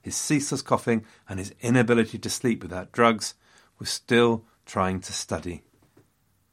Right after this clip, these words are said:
"Should a longer life be allowed him, I prophesy indeed that with the Lord's blessing he will prove such a king as neither to yield to Josiah in the maintenance of true religion,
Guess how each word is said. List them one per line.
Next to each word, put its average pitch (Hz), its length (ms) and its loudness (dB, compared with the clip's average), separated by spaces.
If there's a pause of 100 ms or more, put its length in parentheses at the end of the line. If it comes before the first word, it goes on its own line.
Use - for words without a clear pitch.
(480)
"Should 220 240 4
a 196 60 8
longer 185 360 6
life 160 400 2
be 131 80 -2
allowed 104 380 4
him, 95 220 -4 (280)
I 131 120 4
prophesy 160 800 2
indeed 117 680 0 (340)
that 113 140 -6
with 92 160 -8
the 98 80 -4
Lord's 165 420 4
blessing - 420 -2
he 123 120 -4
will 147 140 0
prove 165 360 2
such - 460 -8
a - 80 -2 (120)
king 123 460 0 (400)
as 90 160 -6
neither 147 360 4
to - 140 -4
yield 139 400 2
to 131 120 -8
Josiah 117 800 4
in 95 160 -6
the 90 100 -2
maintenance 123 600 -4
of 85 160 -10
true 139 260 0
religion, 123 500 0